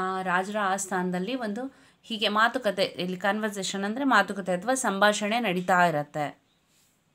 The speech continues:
The king asked the minister.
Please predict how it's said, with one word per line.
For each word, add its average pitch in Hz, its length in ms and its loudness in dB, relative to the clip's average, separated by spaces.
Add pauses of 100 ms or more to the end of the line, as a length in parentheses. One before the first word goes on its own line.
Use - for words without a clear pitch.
(760)
The 190 180 2 (160)
king 262 180 4 (280)
asked 208 260 -8 (120)
the 269 100 2 (600)
minister. 175 560 -2